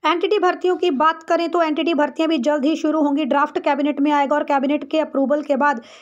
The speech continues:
एनटीटी भर्तियां शुरू होंगी। रिव्यू कमेटी की रिपोर्ट के बाद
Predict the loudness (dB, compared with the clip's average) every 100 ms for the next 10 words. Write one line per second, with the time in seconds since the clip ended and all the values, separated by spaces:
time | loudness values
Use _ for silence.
0 | -2 -2 0 0 0 -2 0 -2 0 0
1 | 2 0 0 0 0 0 0 -2 0 0
2 | 0 0 0 0 0 0 2 0